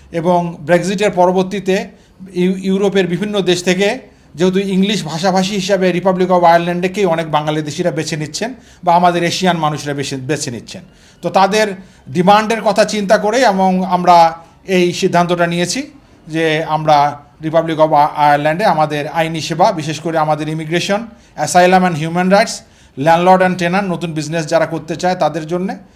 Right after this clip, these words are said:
এছাড়াও সিভিল litigation, wills and probate, এইগুলি সেবা আমরা প্রাথমিকভাবে দিচ্ছি। এরপরে আস্তে আস্তে আমাদের সেবা পার্সোনাল ইনজুরি এবং প্রপার্টি কেনা বেচা যেটা,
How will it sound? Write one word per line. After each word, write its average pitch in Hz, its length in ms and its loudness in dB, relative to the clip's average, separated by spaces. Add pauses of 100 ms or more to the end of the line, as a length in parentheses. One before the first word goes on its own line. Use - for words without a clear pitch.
(260)
এছাড়াও 185 600 4 (120)
সিভিল 190 360 0
litigation, 185 460 0 (460)
wills 202 240 0
and 190 200 0
probate, 175 400 0 (420)
এইগুলি 175 300 -4
সেবা 165 300 -2
আমরা 160 380 -2 (300)
প্রাথমিকভাবে 165 540 0
দিচ্ছি। 135 300 -6
এরপরে 170 280 2
আস্তে 185 260 2
আস্তে 160 180 -2
আমাদের 156 300 -2
সেবা 156 260 -4
পার্সোনাল 156 400 -4
ইনজুরি 175 400 -4 (320)
এবং 165 320 -4 (240)
প্রপার্টি 175 360 2
কেনা 175 260 0
বেচা 165 240 0
যেটা, 151 300 -4